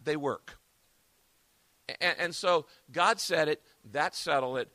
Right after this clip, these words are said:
whether I believe it or not. Now, when I believe it, I cooperate with it, it adds blessing in my life. Now, there are over seven thousand promises in the Bible. Seven thousand.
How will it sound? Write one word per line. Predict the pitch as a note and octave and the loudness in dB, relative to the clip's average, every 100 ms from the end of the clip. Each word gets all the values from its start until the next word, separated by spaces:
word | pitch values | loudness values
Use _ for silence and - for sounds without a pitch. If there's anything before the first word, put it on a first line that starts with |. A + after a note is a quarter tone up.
| _ | _
whether | - C3+ C3+ | -8 -2 2
I | C3 | 2
believe | B2+ A#2+ | 0 -2
it | B2 | -2
or | |
not. | C3+ - _ - | -4 -6 _ -8
Now, | D3 | -4
when | D3+ C#3+ | -4 -4
I | B2+ | -4
believe | C3+ D#3+ C4 | -6 -6 -6
it, | F3+ - - | -8 -10 -8
I | B2 | -6
cooperate | C#3 D#3 G3+ D3+ C#3+ | -2 -2 -2 -4 -4
with | C3 B2+ | -4 -6
it, | - B2+ | -8 -10
it | A#2 - | -10 -6
adds | A#2+ G#2+ | -4 -6
blessing | - A2 - G#2 G#2+ - | -6 -8 -6 -12 -14 -16
in | - G2 | -10 -8
my | F#2 | -6
life. | G#2+ F3 D#3+ - - _ _ - - | -2 0 -2 -6 -18 _ _ -18 -4
Now, | D#3+ - _ _ _ _ _ _ _ - | -4 -4 _ _ _ _ _ _ _ -10
there | D3 F3+ | 0 2
are | F3+ - | 2 0
over | G#3+ A#3 C#3 A#2 _ | -2 -2 -6 -10 _
seven | - - - G#3 G3+ A3 G#3 - | -14 -10 -6 -4 -2 -4 -10 -10
thousand | E3+ F3 E3+ D#3+ D#3+ | -4 -2 -4 -8 -14
promises | - D#3+ C3+ A2+ A2+ G2 | -4 -4 -4 -6 -12 -10
in | A#2 | -6
the | A#2 | -2
Bible. | A#2 G2 - _ _ _ _ _ _ _ _ _ _ _ _ _ _ _ _ - | 0 -2 -8 _ _ _ _ _ _ _ _ _ _ _ _ _ _ _ _ -14
Seven | - C#4 B3+ | -4 -2 -2
thousand. | A#3 G#3+ F#3+ G#2 | -2 -4 -4 -12